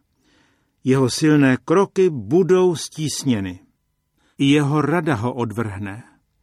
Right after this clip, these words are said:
Nohy jej totiž v skutku zavedou do sítě a bude chodit po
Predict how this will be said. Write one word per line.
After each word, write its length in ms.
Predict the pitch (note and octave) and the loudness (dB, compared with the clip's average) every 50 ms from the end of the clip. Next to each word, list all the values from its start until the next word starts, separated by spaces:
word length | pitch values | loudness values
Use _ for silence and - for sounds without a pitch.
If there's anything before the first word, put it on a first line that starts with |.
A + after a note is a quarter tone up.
| _ _ _ _ _ - | _ _ _ _ _ -4
Nohy 360 | A2+ A#2+ C3 B2+ B2 C3 D3 | 0 2 2 2 2 2 2
jej 180 | D3+ D3+ C#3+ B2+ | 2 2 2 0
totiž 360 | - D#3 C#3 - D3 C3 - | 0 -2 -2 -2 -4 -6 -6
v 300 | - - - - - - | -8 -10 -10 -10 -12 -6
skutku 440 | - G#3 A3 - - - - G#3 F#3 | -4 -4 -4 -4 -6 -4 -2 0 2
zavedou 500 | E3+ F#3 F3 D#3 F3+ E3 F3+ F3+ E3+ D#3 | 2 2 0 0 0 0 2 2 2 2
do 140 | E3 D#3 - - - | 2 0 -2 -2 -6
sítě 440 | - A2 G2+ - - G#2 F2 G2 - _ _ _ _ _ _ _ _ _ _ _ | -6 -6 -8 -8 -12 -16 -16 -18 -20 _ _ _ _ _ _ _ _ _ _ _
a 60 | A#2+ | -8
bude 200 | A2 A2 A2 G#2 | -6 -6 -6 -6
chodit 520 | G2 - - - D#3+ D#3 C3+ D#3+ E3+ D#3 - | -8 -10 -6 -2 0 0 0 0 -2 -2 -2
po 140 | - E3+ | -4 -4